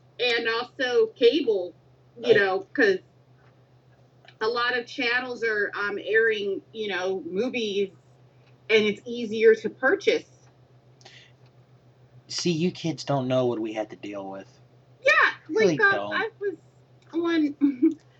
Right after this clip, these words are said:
Speaker 1: I M D B, and they have, like, you know,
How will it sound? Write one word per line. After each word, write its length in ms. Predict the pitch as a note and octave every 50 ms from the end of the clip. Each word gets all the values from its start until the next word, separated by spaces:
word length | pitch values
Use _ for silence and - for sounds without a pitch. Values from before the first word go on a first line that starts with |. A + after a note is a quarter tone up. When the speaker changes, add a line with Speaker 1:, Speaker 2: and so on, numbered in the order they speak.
| _ _ -
Speaker 1:
I 220 | C#4 D4 D4+ F#4 F#4
M 200 | F4+ F4 E4+ -
D 180 | D#4+ D#4+ D#4
B, 520 | - - D4 D4 D#4+ D#4+ D4 C#4 A#3 G3+ - -
and 300 | G#3 A#3+ A#3 A#3 A#3 A#3+
they 140 | A#3 B3+ C4+
have, 320 | C4 C4 B3 B3 A#3+ A#3 A#3
like, 240 | A#3 A3 A3 G#3+ -
you 100 | B3 A3+
know, 260 | A3+ G#3+ G#3+ G3+ G3+